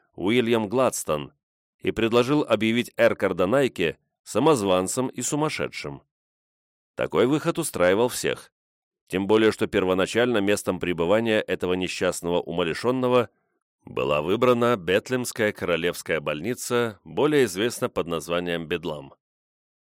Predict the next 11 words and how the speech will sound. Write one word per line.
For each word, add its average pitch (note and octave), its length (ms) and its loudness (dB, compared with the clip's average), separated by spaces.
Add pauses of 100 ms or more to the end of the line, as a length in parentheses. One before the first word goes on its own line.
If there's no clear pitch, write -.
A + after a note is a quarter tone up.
(220)
Тот A#2 160 4
жуткий B2+ 360 2
режим A#2 300 2
содержания G2 640 2
пациентов G2 680 -2
и F#2 60 -6
крайне F#2+ 340 0
жестокое F2+ 500 -2
обращение E2+ 680 -2
с - 120 -10
ними D2 360 -10